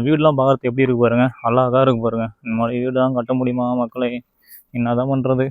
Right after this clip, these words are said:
ம், இதே பார்த்துட்டு பொறாம தான் படணும்,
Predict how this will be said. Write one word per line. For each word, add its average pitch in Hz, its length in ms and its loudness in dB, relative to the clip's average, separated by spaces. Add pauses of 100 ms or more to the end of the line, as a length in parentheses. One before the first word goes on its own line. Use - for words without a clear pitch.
(360)
ம், 143 140 -6 (680)
இதே 131 160 0 (220)
பார்த்துட்டு 147 420 0 (160)
பொறாம 143 460 -2
தான் 165 160 0
படணும், 151 280 -2